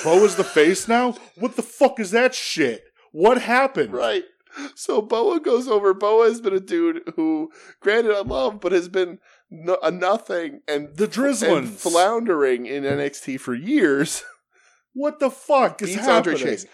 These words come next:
Speaker 2: So here's the thing. Uh, Andre Chase is an, is an interesting study in professional wrestling, right? 'Cause theoretically, now I know this isn't actually true, but just go with me.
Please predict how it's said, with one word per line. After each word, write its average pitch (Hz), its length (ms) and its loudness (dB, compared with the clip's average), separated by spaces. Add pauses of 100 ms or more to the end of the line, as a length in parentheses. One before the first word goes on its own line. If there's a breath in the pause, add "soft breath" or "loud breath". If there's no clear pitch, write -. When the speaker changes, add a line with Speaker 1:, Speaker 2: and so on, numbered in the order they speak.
(140 soft breath)
Speaker 2:
So 165 240 0
here's 226 220 -4
the 233 100 -14
thing. 135 220 -4 (840)
Uh, 143 140 -6 (160)
Andre 202 320 0
Chase 170 300 -4
is 139 100 -12
an, 143 100 -6
is 127 260 -4
an 135 60 -4
interesting 131 360 -10
study 107 240 -6
in 101 80 -12
professional 95 420 -10
wrestling, 80 280 -12
right? 101 140 -8
'Cause 131 200 -10 (360 soft breath)
theoretically, 147 1000 0 (500)
now 185 60 0
I 196 80 2
know 214 160 2
this 208 160 -2
isn't 156 200 -6
actually 127 300 -4
true, 98 260 -8
but 131 160 -10
just 147 220 -10
go 120 120 0
with 95 140 -8
me. 80 140 -16